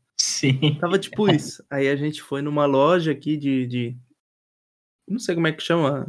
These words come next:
Speaker 2: de flores. E saiu comprando planta e vaso e espalhou pela casa. Aí agora tá tudo decorado, tá coisa mais linda.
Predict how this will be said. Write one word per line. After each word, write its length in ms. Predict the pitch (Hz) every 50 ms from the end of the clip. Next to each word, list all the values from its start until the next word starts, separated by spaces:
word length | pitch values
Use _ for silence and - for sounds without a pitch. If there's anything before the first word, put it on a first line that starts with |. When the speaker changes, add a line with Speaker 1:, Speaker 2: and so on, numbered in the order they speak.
| - -
Speaker 2:
de 120 | - 123 123
flores. 680 | 123 - - 143 147 170 190 202 180 160 - - - _ _ _ _ _ _ _ _ _ _ _ _ _ _ _ _ _ _
E 40 | -
saiu 200 | - 185 202 220
comprando 400 | - 180 190 214 220 214 208 -
planta 320 | - 147 147 190 196 -
e 40 | 143
vaso 400 | 135 147 - 117 123 147 156 147
e 20 | 135
espalhou 400 | 131 - - 175 185 185 196 214
pela 180 | - 226 -
casa. 360 | 196 - 123 123 120 123 - - _
Aí 140 | - 123 120
agora 440 | 120 127 127 127 127 139 160 185 185
tá 140 | 185 165 139
tudo 160 | - - 143
decorado, 480 | 175 202 208 415 427 - - - -
tá 80 | - 127
coisa 200 | 127 - 131 156
mais 280 | 185 233 453 494 508 440
linda. 260 | 170 139 127 120